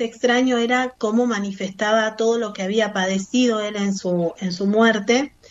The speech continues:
y eso era lo que llamaba más la atención, o sea, que yo estuviera diciendo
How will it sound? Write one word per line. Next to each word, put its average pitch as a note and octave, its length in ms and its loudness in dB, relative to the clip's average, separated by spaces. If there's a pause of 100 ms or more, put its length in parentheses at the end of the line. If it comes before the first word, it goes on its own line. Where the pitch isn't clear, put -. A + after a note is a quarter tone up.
(300)
y G3+ 140 -8
eso A3+ 180 0
era G#3+ 120 0
lo G3 100 0
que F#3 100 -4
llamaba F#3+ 400 2
más G3 180 2
la A3 80 2
atención, F#3 460 0
o F3 80 -2
sea, F3 200 -6
que F3 140 -6
yo G#3 220 -2
estuviera G#3 460 0
diciendo G3+ 800 0